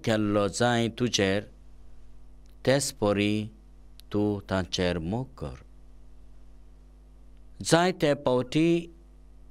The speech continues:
ह्या संवसारांत आमी पळयतांव,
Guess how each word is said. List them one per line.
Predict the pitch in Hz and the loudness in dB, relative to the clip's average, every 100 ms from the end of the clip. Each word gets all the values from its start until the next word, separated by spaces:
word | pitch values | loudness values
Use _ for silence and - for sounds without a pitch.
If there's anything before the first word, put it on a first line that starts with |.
| - | 0
ह्या | 131 135 | 2 2
संवसारांत | - 156 165 156 139 135 135 143 - | 4 4 4 4 4 4 2 0 0
आमी | 117 120 117 | 2 2 0
पळयतांव, | 117 101 95 92 123 135 | 0 2 2 2 0 0